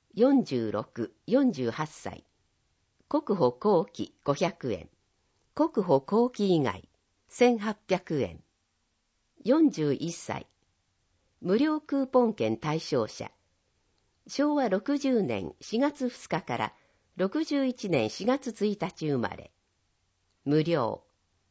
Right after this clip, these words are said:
五月下旬にクーポン券を送付予定。エコー。三十から三十九歳。四十三から六十九歳で奇数年齢。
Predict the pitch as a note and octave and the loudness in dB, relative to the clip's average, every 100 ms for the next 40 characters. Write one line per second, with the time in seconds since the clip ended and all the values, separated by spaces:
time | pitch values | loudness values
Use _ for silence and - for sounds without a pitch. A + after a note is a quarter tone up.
0 | _ _ _ _ _ - C4+ D4+ C#4+ F3 | _ _ _ _ _ 0 2 2 -2 0
1 | D3 D3+ F3+ D#3+ C3 B2 - _ C#4 D4 | 0 0 0 0 0 -2 -4 _ -4 -4
2 | D4 D4 C4+ D3 C3+ A#2 - F3+ F#3+ - | 0 0 0 0 0 0 0 -2 -2 -2
3 | D3+ C3 C3+ - G#2 - - _ _ _ | -2 -2 -2 -6 -6 -8 -18 _ _ _
4 | _ _ _ _ _ _ _ _ F#3+ B3 | _ _ _ _ _ _ _ _ -2 -2
5 | - C3 - - - _ _ _ _ _ | 0 -2 -2 -8 -20 _ _ _ _ _
6 | _ _ _ _ _ - C4 D#4 C4+ E3+ | _ _ _ _ _ -6 0 0 0 -2
7 | C#3+ A#2+ A#2 G#3+ A3+ F#3 B2+ A#2+ - F3 | -2 -2 -2 0 0 0 -2 -4 -2 -4
8 | C#3 - - - _ _ _ _ _ _ | -2 -6 -10 -12 _ _ _ _ _ _
9 | _ _ _ _ _ _ E3+ D4+ D4+ F#3 | _ _ _ _ _ _ 0 4 4 2
10 | E3+ E3 D3 C#3+ B2 A#2+ C#3+ B3+ B3+ B3+ | -4 -2 -2 0 -2 0 -2 -2 -2 0
11 | A#3+ - A3+ - A#2+ G2 F#2+ F#2+ - - | -2 0 -2 -2 -6 -6 -6 -6 -8 -16
12 | - C4 C4+ B3 G#3+ F3 G2+ F#2+ G2 | -8 -2 0 2 2 0 -4 -6 -10